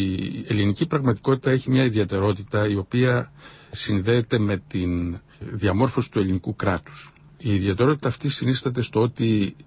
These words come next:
το πολιτικό σύστημα καλεί και επιβάλλει συνθήκες ιδιοποίησης. Έχω χαρακτηρίσει αυτό το καθεστώς ως κομματοκρατία.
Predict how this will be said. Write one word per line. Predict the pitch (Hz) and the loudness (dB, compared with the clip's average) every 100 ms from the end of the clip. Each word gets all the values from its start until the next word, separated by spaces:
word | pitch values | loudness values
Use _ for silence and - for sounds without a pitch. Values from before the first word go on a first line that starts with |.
| - - | -20 -4
το | 104 | -2
πολιτικό | 101 95 - 123 | 0 -2 0 -2
σύστημα | - 117 - 123 127 135 - - | 0 -2 0 2 2 0 -4 -8
καλεί | - 104 98 139 104 - - _ - - - - - - | 0 2 4 4 4 -2 -20 _ -20 -20 -20 -20 -12 -2
και | 98 | 0
επιβάλλει | 90 90 85 120 131 98 101 151 - - - - | 0 -4 0 2 2 2 0 -4 -8 -20 -20 -18
συνθήκες | - - 95 - 135 - 131 - - | -8 -2 -2 2 0 2 -2 -2 -2
ιδιοποίησης. | 127 101 98 - - 123 92 - - - - - - - | 0 2 2 0 2 2 2 -2 -8 -14 -16 -20 -20 -12
Έχω | 117 117 | -8 -4
χαρακτηρίσει | 127 117 - 113 127 104 | 0 0 0 0 0 0
αυτό | 95 104 | 0 -2
το | 92 | -2
καθεστώς | 95 85 85 - 135 - | -4 -4 -4 0 0 0
ως | 123 - | -2 0
κομματοκρατία. | 120 113 110 - 98 92 104 87 76 | 0 0 0 -2 -4 -2 0 0 -2